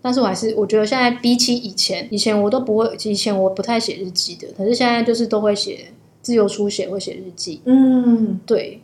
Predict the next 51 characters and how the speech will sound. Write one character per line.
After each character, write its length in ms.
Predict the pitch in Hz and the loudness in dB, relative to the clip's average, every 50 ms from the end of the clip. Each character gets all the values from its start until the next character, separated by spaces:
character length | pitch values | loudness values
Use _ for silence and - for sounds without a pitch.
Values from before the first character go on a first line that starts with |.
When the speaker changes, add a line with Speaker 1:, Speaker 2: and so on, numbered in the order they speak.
| - _ - | -14 _ -4
Speaker 1:
那 280 | 294 285 269 254 233 | -2 0 0 0 0
我 120 | - 208 208 | 0 0 2
会 120 | 285 311 - | 2 2 2
觉 80 | 220 | 2
得 100 | 214 208 | 2 2
那 100 | 214 240 | 2 2
个 80 | 226 208 | 0 0
帮 240 | - 202 196 202 202 | -2 -2 -4 -4 -4
助 200 | - 214 202 185 | -4 -4 -4 -4
也 100 | 190 - | -6 -10
蛮 180 | - - - - - | -14 -16 -20 -16 -12
大 200 | - 196 - - | -12 -10 -10 -8
的， 80 | - - | -2 0
更 120 | 294 294 | 0 2
深 220 | 277 - 262 254 | 2 2 2 2
入 140 | 254 262 247 | 2 2 2
去 100 | 247 262 | 2 2
明 180 | 233 208 190 190 | 0 0 0 -2
白 220 | 190 185 185 202 | -4 -6 -6 -8
这 140 | - - 285 | -8 -4 -2
个 100 | 247 226 | -2 -2
情 240 | - - 190 190 185 | -2 -2 -6 -6 -6
绪 380 | - - 220 196 - - - - _ _ _ _ _ _ _ _ _ | -6 -4 -4 -4 -4 -6 -10 -20 _ _ _ _ _ _ _ _ _
产 180 | - - 196 180 | -6 -6 -4 -4
生 160 | 180 214 214 | -4 -2 -2
的 80 | 214 202 | -2 -2
原 160 | 196 190 185 | -2 -4 -4
因 80 | 185 180 | -6 -6
是 120 | - 190 | -6 -8
什 160 | 180 - - | -10 -10 -12
么。 60 | - - - - _ _ _ | -16 -20 -20 -20 _ _ _
对， 220 | - 214 - - | -2 -2 -2 -2
就 100 | 220 254 | -2 -4
是 240 | 247 262 302 277 247 | -2 0 0 2 2
你 140 | - 190 185 | 0 0 0
会 160 | - 269 254 | 0 2 4
有 260 | 226 185 185 - - - - | 4 2 2 -2 -6 -10 -10
开 180 | - 226 226 | -6 -4 -4
心， 300 | 220 - 226 220 220 208 | -2 0 0 0 0 0
你 80 | 190 170 | -2 -4
会 120 | 190 208 | -2 -2
有 300 | 208 196 190 - - - - - _ _ _ _ _ _ _ _ _ _ | 0 0 -2 -2 -4 -10 -16 -20 _ _ _ _ _ _ _ _ _ _
难 220 | 208 185 185 185 180 | -8 -6 -4 -4 -2
过， 360 | - 220 202 196 - - - - _ _ _ _ _ _ | 0 0 0 0 -2 -6 -14 -20 _ _ _ _ _ _
那 140 | - 269 247 | -2 0 0
一 120 | 247 247 208 | 0 0 0
定 180 | 240 233 226 | 0 0 2
是 120 | 226 240 214 | 2 0 0
你 140 | 196 180 | 0 -2
的 120 | 170 170 185 | -4 -4 -4
内-， 260 | 208 208 202 202 | -2 -2 -2 -4